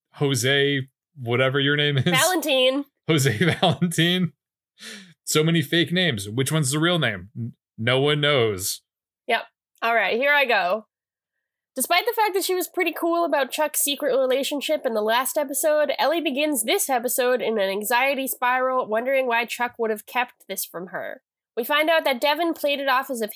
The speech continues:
Speaker 2: Hannah was the secret he and Chuck shared, but Ellie is hurt by this too. She asks Devin if he's hiding anything else from her, then checks his pulse, which she says is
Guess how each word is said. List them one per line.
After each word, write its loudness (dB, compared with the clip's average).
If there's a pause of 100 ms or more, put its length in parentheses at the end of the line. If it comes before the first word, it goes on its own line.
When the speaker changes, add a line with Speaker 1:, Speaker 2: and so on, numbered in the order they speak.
Speaker 2:
Hannah 2
was -2
the -6
secret -4
he -4
and -2
Chuck -4
shared, 0
but 0
Ellie 2
is -4
hurt -2
by 0
this -4
too. -4 (240)
She -6
asks 0
Devin 0
if -4
he's -6
hiding -2
anything -2
else 0
from -6
her, -2
then 0
checks -6
his -4
pulse, -4
which -6
she -8
says -4
is -8